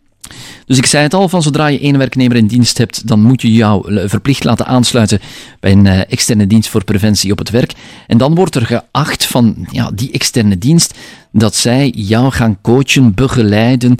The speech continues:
en op weg helpen naar een, eh, gezonde, eh, werkomgeving, een veilige en een gezonde werkomgeving.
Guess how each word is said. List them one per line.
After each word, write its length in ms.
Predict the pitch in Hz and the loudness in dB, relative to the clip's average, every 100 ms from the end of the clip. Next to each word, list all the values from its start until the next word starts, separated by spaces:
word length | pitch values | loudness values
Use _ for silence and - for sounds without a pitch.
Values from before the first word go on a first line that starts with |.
| - - _ | -2 -20 _
en 280 | 113 104 | 0 0
op 140 | - 98 | 0 -2
weg 240 | 113 135 | -2 -2
helpen 520 | 143 113 107 101 87 | 0 0 2 2 2
naar 200 | 101 95 | 2 2
een, 180 | 98 95 | 2 2
eh, 200 | 95 92 92 | 2 0 -2
gezonde, 720 | 123 95 127 147 113 98 90 | -2 0 2 4 2 0 -4
eh, 720 | - 95 87 65 55 60 95 127 | -6 -4 -2 -4 -8 -6 -6 -2
werkomgeving, 720 | 117 - 127 101 107 95 101 | -2 0 0 0 0 0 0
een 140 | 98 | 0
veilige 480 | 87 113 127 127 127 - - - | 0 0 2 0 -2 -4 -20 -20
en 140 | - 120 | -4 0
een 140 | 113 | 2
gezonde 400 | 104 95 104 98 | 0 -2 2 2
werkomgeving. 720 | 92 98 101 92 90 90 80 | 0 -2 -2 -2 -2 -4 -6